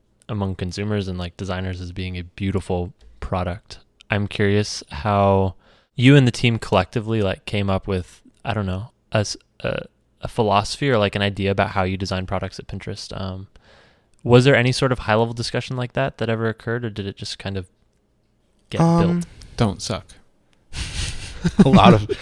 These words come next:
Speaker 2: surprisingly, a lot of it is that.
Speaker 1: Don't suck.
Speaker 2: I mean, I think that it's a little bit of both. Evan really, really cares about, like, the quality of the product and the quality of the design work. And so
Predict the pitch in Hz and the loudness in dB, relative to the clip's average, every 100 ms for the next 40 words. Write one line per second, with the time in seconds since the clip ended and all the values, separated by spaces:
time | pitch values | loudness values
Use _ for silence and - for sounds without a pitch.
0 | - 294 175 - 127 - 113 117 104 95 | -6 2 6 10 8 8 6 8 6 2
1 | 85 82 82 85 85 82 78 80 82 82 | 0 -2 -2 0 0 0 -4 -8 -6 -6
2 | 80 - - - 95 95 - - - - | -8 -12 -14 -10 -10 -10 -12 -12 -14 -18
3 | - - - _ 127 139 139 139 135 - | -20 -20 -20 _ 2 4 4 4 2 2
4 | 131 160 175 - - 127 123 120 117 - | 2 0 -2 -8 -12 2 6 6 6 2
5 | - _ - - _ - - 151 165 151 | -6 _ -20 -20 _ -12 -6 0 4 6
6 | 107 87 85 90 - - _ _ _ - | 6 6 4 4 2 -8 _ _ _ 0
7 | 113 123 110 98 101 98 98 92 92 87 | 2 4 2 4 6 6 6 4 2 0
8 | - 87 110 101 90 87 85 - - 80 | -4 -4 -4 -4 -4 -4 -6 -6 -8 -8
9 | - - 80 80 85 85 87 85 - - | -10 -6 -4 -4 -4 -6 -10 -12 -16 -10
10 | 90 82 82 - - - 78 - 80 98 | -6 -6 -8 -14 -16 -10 -10 -4 -2 -2
11 | 160 - - - _ _ - 85 85 - | -4 -8 -20 -20 _ _ -6 -4 -4 -4
12 | 85 82 85 87 - 85 82 80 80 87 | -2 0 0 -2 -2 -4 -4 -4 -4 -4
13 | 113 143 - _ - - _ _ - 92 | -4 -4 -10 _ -20 -20 _ _ -6 -4
14 | 87 - 95 90 90 90 87 | -4 0 2 4 4 2 0